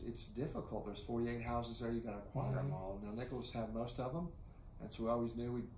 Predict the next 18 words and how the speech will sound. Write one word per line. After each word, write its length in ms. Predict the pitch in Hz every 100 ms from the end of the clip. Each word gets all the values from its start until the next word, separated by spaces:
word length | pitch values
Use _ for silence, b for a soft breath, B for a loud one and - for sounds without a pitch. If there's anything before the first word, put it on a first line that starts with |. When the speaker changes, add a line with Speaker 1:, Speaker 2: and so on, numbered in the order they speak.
| -
Speaker 1:
probably 180 | - 107
be 120 | 113
able 120 | 113
to 80 | 110
get 100 | 117
'em 80 | 113
from 160 | - 98
them, 320 | 185 127 123
but 120 | 107
it's 120 | 107 -
getting 180 | -
those 180 | 110 110
other 140 | 117 110
twenty-three 600 | - 113 127 110 147 156
that 120 | 110
individuals 520 | 104 113 143 156 117
own, 300 | 98 101 104
and, 100 | 101